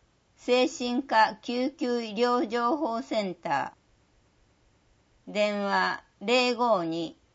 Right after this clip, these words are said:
六八一の九九零零。二十四時間受付。その他医療機関、診療科などについての問い合わせ。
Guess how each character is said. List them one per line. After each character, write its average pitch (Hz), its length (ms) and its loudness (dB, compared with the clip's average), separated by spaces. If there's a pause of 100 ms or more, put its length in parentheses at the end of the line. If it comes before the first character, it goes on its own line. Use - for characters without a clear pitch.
六 190 320 -2
八 247 400 0
一 185 280 -8
の 165 260 -4 (160)
九 247 240 -2
九 233 320 -4
零 170 340 0
零。 160 300 -4 (640)
二 254 200 0
十 208 240 -4
四 185 200 0
時 233 160 -6
間 180 320 0
受 160 340 -6
付。 - 480 -10 (1800)
そ 226 200 -4
の 233 180 -2
他 170 360 2 (100)
医 190 100 -4
療 233 300 0
機 - 160 -6
関、 320 400 -2 (100)
診 240 360 -6
療 247 220 -2
科 233 180 -2
な 240 180 -2
ど 214 140 2
に 190 200 -4
つ - 160 -10
い 220 140 -6
て 185 160 -6
の 165 180 -2
問 185 260 -2
い 180 80 0
合 180 120 -2
わ 170 180 2
せ。 151 340 -8